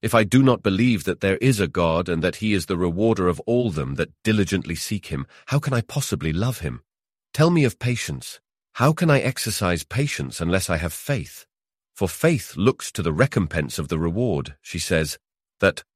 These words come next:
all things are working together for our good. She believes that from our distresses the greater glory shall spring,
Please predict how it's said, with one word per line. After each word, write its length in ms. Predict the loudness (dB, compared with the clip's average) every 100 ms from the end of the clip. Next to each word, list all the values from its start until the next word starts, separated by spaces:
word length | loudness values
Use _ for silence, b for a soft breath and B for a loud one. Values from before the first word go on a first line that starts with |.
| 4
all 240 | 6 6
things 400 | 4 2 2 2
are 60 | 4
working 420 | 4 4 2 -2
together 360 | 2 2 2
for 240 | 0 0 0
our 140 | 0
good. 440 | 0 2 0 0 -12 _ _ _
She 160 | -4 2
believes 380 | 6 6 6 4
that 160 | 2
from 160 | 2 4
our 120 | 4
distresses 600 | 2 -2 0 2 2 -2
the 80 | -2
greater 340 | 2 2 2
glory 440 | -2 2 4 4 2
shall 240 | -2 -4
spring, 500 | -4 -2 2 2 0